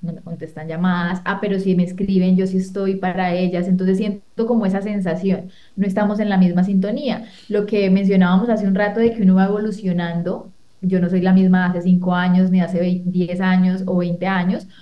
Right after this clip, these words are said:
porque he aprendido otras cosas, he crecido de forma diferente y de pronto crecimos hacia lugares o líneas diferentes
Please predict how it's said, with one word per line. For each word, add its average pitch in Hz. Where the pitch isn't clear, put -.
porque 196
he 202
aprendido 180
otras 170
cosas, 190
he 190
crecido 180
de 175
forma 170
diferente 196
y 233
de 220
pronto 220
crecimos 226
hacia 208
lugares 208
o 214
líneas 196
diferentes 226